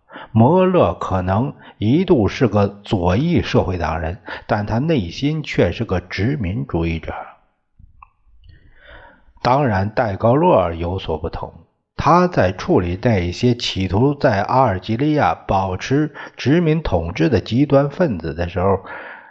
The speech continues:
表现出理智和果断。我曾经多次对记者说，除了戴高乐之外，在法国只有一种政治力量能够结束阿尔及利亚战争，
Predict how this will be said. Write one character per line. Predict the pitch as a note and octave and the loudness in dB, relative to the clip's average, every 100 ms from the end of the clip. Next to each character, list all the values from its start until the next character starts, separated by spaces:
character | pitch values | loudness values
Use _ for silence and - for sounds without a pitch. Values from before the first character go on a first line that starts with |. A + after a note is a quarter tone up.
| _ _ | _ _
表 | B2 A#2 A#2 | 0 2 0
现 | F3+ D#3+ | 0 -2
出 | A#2+ C#3 | 0 0
理 | G2+ F#2 F2+ G2 | 0 -2 -6 -6
智 | - C#3+ | -2 -2
和 | - G#2+ | -2 -6
果 | - E2+ - | -4 -4 -2
断。 | G2 G#2 F#2+ - _ _ _ _ _ - | 0 0 -2 -18 _ _ _ _ _ -2
我 | A2 | 0
曾 | A2 D#3+ | 0 -2
经 | D#3 D3 | 0 0
多 | D#3+ F3 F#3 | 0 2 2
次 | F3+ - G2+ F2+ - - - | 0 -2 -2 -2 -14 -20 -8
对 | - C#3+ G2 | 2 2 2
记 | - D#3+ G2 | -4 -4 -2
者 | - E2 | -2 -4
说， | - A2+ | -2 -4
除 | A2 - A2+ | -2 -2 2
了 | D3 | 2
戴 | - B2 F#2+ | 2 -4 -6
高 | A#2+ C3 | -2 0
乐 | D3+ G#2 | 0 0
之 | F2+ | -2
外， | A2 C3 F#2 - - | 0 0 0 -4 -6
在 | - G2 | 0 0
法 | - F#2+ D#2+ E2 | -2 -4 -4 -6
国 | - G#2+ | -6 -4
只 | A2+ - D3 | -4 -2 0
有 | G#2+ A2 | 0 -2
一 | F3+ F3 | -2 -4
种 | G2+ F#2 F2+ | -4 -6 -2
政 | C#3 A#2+ | 0 0
治 | F2+ G2 | -2 -4
力 | A#2+ G#2+ | -2 -2
量 | F2+ E2+ E2+ | -2 -4 -4
能 | F#2 C#3 | -4 -4
够 | G#2+ F2 | -4 -4
结 | - D3+ D3 | 0 2 2
束 | - A#2 F2 | 0 -2 -2
阿 | - G2+ | 2 2
尔 | F#2+ F2 | 2 -2
及 | G2 | -6
利 | F#2 | -4
亚 | A#2 F2 | -2 -2
战 | E2+ F2+ E2 | -2 -6 -6
争， | F#2 | -8